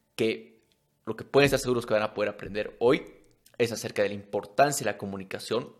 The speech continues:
los diferentes tipos de comunicación que existen, cómo conectar con las personas y tu público, la comunicación lingüística y verbal,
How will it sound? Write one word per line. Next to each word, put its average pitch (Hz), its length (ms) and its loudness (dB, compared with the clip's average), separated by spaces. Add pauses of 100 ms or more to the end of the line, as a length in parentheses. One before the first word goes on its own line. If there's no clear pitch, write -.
los 107 140 -6
diferentes 127 420 0
tipos 113 260 -8
de 101 80 -8
comunicación 98 600 -8
que 98 80 -10
existen, 120 500 -4 (480)
cómo 151 340 2
conectar 127 560 0
con 123 120 2
las 110 140 -4
personas 113 680 -6
y 147 140 -6
tu - 180 -12
público, 113 600 -4 (880)
la 120 180 2
comunicación 117 560 0
lingüística 123 960 0
y 120 140 -6
verbal, 104 480 2